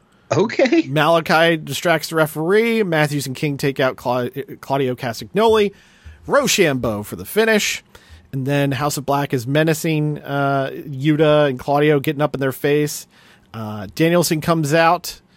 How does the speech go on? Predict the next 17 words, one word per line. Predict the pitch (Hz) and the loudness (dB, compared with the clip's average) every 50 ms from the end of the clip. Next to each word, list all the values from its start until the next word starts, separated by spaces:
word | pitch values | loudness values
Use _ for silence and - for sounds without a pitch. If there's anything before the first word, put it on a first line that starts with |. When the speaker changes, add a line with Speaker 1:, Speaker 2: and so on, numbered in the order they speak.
| _ _ _ _ _ | _ _ _ _ _
Speaker 2:
Uh, | 123 123 123 120 | -8 -8 -6 -6
but | 117 139 127 127 | -6 -6 -4 0
then | 135 156 156 151 143 151 - _ _ _ _ _ _ _ - | 2 2 2 2 0 -2 -4 _ _ _ _ _ _ _ -10
Large | 147 135 156 156 160 160 151 131 123 | -4 0 2 4 4 2 2 0 0
William | 135 139 147 151 151 151 147 143 143 147 139 - _ _ | 0 2 4 4 4 4 2 0 0 -4 -6 -10 _ _
and | - 131 123 120 | -8 -8 -4 -4
Ricky | 143 139 - 143 | -4 -4 -2 -4
Starks | 127 - 151 143 143 135 - | -2 0 0 0 0 -2 -2
beat | - 147 143 143 | -2 -2 -2 0
down | - 151 143 135 123 | 0 0 0 0 0
Danielson. | - 139 135 135 143 143 131 - 156 147 139 143 - | -2 -2 0 0 -2 -2 -2 -2 -2 -2 -2 -4 -4
F | - 151 151 - | -2 -2 -2 -2
T | - - 165 147 | -4 -2 0 2
R, | 151 147 151 151 151 | 4 4 4 4 4
they're | 139 123 147 151 165 | 2 2 4 4 4
beaten | 151 127 151 147 147 135 147 | 4 2 2 0 2 0 2
up. | 147 143 147 - - | 2 2 2 2 -2